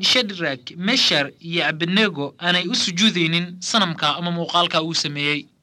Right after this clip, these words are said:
Marka waxa uu siiyey fursad labaad si ay ugu sujuudaan muuqaalka uu sameeyey. Oo waxa ay ku yiraahdeen, "Ma sujuudayno, oo haddii nalagu tuuro dabka dhexdiisa, Ilaahayga aanu aaminsannahay ayaa ina ilaalinaya."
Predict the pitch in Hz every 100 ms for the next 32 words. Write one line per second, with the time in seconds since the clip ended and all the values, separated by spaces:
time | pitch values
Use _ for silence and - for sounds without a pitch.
0 | _ _ 143 170 190 196 233 214 220 269
1 | - 190 160 - 160 254 262 196 147 117
2 | - 208 185 170 220 254 202 165 180 226
3 | 196 175 160 160 185 240 180 147 156 -
4 | 131 131 131 127 - _ _ _ _ _
5 | _ _ _ _ _ 147 156 185 190 208
6 | 277 262 196 180 160 156 151 - _ _
7 | _ _ 101 110 139 180 233 - 240 208
8 | 277 220 156 131 120 135 135 151 170 185
9 | 226 269 202 180 170 160 160 240 233 233
10 | 233 180 175 - 123 117 - - - 165
11 | 214 208 180 170 165 165 170 170 170 165
12 | 277 208 147 127 160 165 165 165 151 139
13 | 151 143 143 143